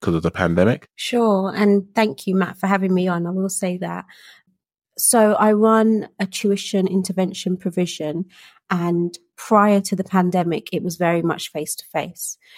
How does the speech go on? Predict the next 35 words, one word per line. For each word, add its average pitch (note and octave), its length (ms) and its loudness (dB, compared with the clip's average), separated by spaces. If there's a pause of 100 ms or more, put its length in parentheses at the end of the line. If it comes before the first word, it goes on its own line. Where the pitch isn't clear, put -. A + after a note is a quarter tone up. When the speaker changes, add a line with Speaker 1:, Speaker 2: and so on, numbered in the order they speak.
(140)
Speaker 2:
So F3 200 0
I F3 120 2
only G3+ 200 4
had F#3 220 0
one F#3 260 2
student F#3 380 -4
online, F#3+ 500 2
and F3 80 0
that - 140 -4
was F#3 100 -10
because - 520 -6 (400)
he F#3+ 240 -2
had E3+ 120 -2
moved F3 360 0
to F3+ 80 -6
Kent F#3 500 2
and D#3+ 100 -6
his D#3+ 140 -6
parents F3 520 0 (340)
really F3 200 4
wanted E3+ 320 0
me E3+ 140 0
to E3 400 -2
still F#3 220 -2
support F#3+ 460 0
him, E3 200 -2
but - 180 -12
actually - 520 -6
everybody F#3+ 680 4
else - 320 -2
was D#3 140 -12
face-to-face. E3 840 -6 (600)
And F3 440 0 (920)
the G3+ 80 6
news A#3+ 640 4